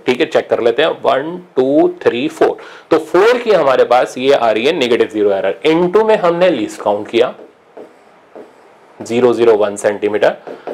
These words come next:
आंसर मिल गया पॉइंट ज़ीरो ज़ीरो फ़ोर सेंटीमीटर। ये negative zero error है, और जब हम इस चीज को वहां पर लगाएंगे, actual result में लगाएंगे, तो ये positive होकर के लगेगा, यानी इसका correction positive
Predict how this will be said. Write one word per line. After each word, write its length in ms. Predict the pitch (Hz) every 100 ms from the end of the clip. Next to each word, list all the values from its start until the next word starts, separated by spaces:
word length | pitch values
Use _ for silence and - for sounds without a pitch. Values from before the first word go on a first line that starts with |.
| -
आंसर 360 | 151 180 202 196
मिल 140 | 180
गया 160 | 175 190
पॉइंट 400 | 175 139 156 - -
ज़ीरो 340 | 110 131 147 143
ज़ीरो 240 | 127 139
फ़ोर 360 | 143 - 113 123
सेंटीमीटर। 600 | - 120 120 117 110 - - - - -
ये 180 | 139 196
negative 480 | 160 135 143 180
zero 220 | 175 160 151
error 300 | 120 113 107
है, 160 | - -
और 160 | 127 123
जब 180 | 135 143
हम 140 | 175
इस 220 | 160 -
चीज 240 | 127 156 160
को 160 | 156
वहां 340 | 170 147 113 120
पर 180 | 139
लगाएंगे, 480 | 127 113 120 143 123 156 -
actual 340 | 110 - 151
result 360 | 131 123 123 147
में 60 |
लगाएंगे, 400 | 127 120 110 117
तो 120 | 147 175
ये 80 |
positive 440 | 202 196 196 196 147
होकर 200 | 139 135
के 100 | 135
लगेगा, 320 | 117 107 110
यानी 280 | 117 127 143
इसका 240 | - 143
correction 580 | 120 - 127 - 202 240 - _ _ _ _ _ _ - - _ _ _ _ _ _ _ - - -
positive 580 | - - - 117 95